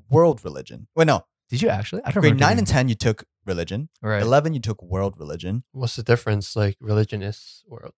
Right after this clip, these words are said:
Speaker 3: though.
Speaker 1: Uh, uh,
Speaker 3: Like,
Speaker 1: Ca-,
Speaker 3: like, do you
Speaker 1: um,
Speaker 3: learn about Canadian
Speaker 1: Roman,
Speaker 3: religion?
Speaker 1: Roman Catholicism.
Speaker 3: Oh, okay, okay.
Speaker 2: Yeah.
Speaker 1: Yeah, in grade nine and ten. And then
Speaker 3: Mm-hmm.
Speaker 1: ten, uh, in grade eleven, you took world, which you learned about Buddhism,
Speaker 3: Okay.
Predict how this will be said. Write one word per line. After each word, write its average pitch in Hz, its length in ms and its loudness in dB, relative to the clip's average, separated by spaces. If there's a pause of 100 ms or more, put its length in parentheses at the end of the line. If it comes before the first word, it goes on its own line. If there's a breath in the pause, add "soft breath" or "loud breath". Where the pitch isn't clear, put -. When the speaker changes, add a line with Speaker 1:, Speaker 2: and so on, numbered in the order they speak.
Speaker 3:
though. - 220 -18 (140)
Speaker 1:
Uh, 180 120 -10
uh, 139 200 4 (240)
Speaker 3:
Like, 117 260 0
Speaker 1:
Ca-, 120 120 0 (100)
Speaker 3:
like, 101 240 4
do 127 60 4
you 123 60 6
Speaker 1:
um, 117 40 4
Speaker 3:
learn 120 140 6
about 113 180 0
Canadian 107 520 0
Speaker 1:
Roman, 135 200 4 (100)
Speaker 3:
religion? 156 200 -4
Speaker 1:
Roman 131 260 2
Catholicism. 101 580 -2
Speaker 3:
Oh, 120 200 6
okay, 110 180 -2
okay. 107 80 0
Speaker 2:
Yeah. 107 220 6
Speaker 1:
Yeah, 104 40 0
in 104 80 -4
grade 107 200 -2
nine 95 120 -4
and 90 100 -6
ten. 80 280 -8
And 113 100 -2
then 104 80 0
Speaker 3:
Mm-hmm. 104 120 -6
Speaker 1:
ten, 139 300 -2 (380)
uh, 110 140 -4
in 113 100 -6
grade 110 200 0
eleven, 120 420 0
you 98 80 -4
took 98 400 -2
world, 92 560 0
which - 180 -14
you 95 80 -8
learned 92 160 -4
about 87 240 -8
Buddhism, 90 640 -4
Speaker 3:
Okay. 123 400 2